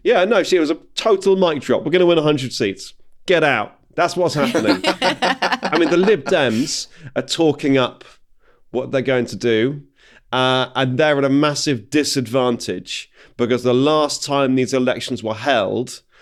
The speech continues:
Speaker 1: they were really popular.
Speaker 2: They did really well.
Speaker 1: They did really, really well. So they will lose seats, not because they've done a bad campaign, just 'cause where they were four years ago. It's such a mess. There are eight thousand councillors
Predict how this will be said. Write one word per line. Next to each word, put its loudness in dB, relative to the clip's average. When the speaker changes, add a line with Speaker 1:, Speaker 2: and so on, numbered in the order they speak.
Speaker 1:
they 2
were 0
really 2
popular. -4
Speaker 2:
They -2
did -4
really -4
well. -4
Speaker 1:
They 4
did 0
really, 4
really 2
well. 0
So 0
they 0
will 4
lose 2
seats, -2
not -2
because -4
they've 0
done 0
a -2
bad 0
campaign, 0
just -6
'cause -2
where 4
they 2
were 2
four 0
years 2
ago. -6
It's -2
such -2
a 0
mess. -2
There 2
are 0
eight 0
thousand -2
councillors -8